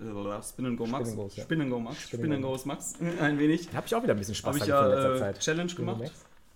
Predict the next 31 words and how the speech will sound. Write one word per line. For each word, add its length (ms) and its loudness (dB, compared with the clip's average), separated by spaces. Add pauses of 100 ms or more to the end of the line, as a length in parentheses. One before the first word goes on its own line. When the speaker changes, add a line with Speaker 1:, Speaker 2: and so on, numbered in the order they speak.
(120)
Speaker 2:
Ja. 80 -8
Speaker 1:
Früher, 240 -2
ne? 200 -4
Hab 100 -6
ich 80 -10
ja 220 -2 (320)
Speaker 2:
Wow. 160 -4
Speaker 1:
irgendwie 240 4
tausendfünfhundert 680 8
Games 280 2
hab 100 -4
ich 80 -8
ja 120 -4
gemacht 380 -6
mit 100 -8
den 120 -6
Spin 180 -8
and 120 -4
Go 100 -4
Max. 260 -6
Wollte 120 -6
ich 60 -8
ja 60 -4
mal 100 -4
gucken, 220 -8
ob 100 -4
man 140 -2
das 160 -6
schlagen 320 -4
kann. 220 -6 (100)
Speaker 2:
Ja. 220 -2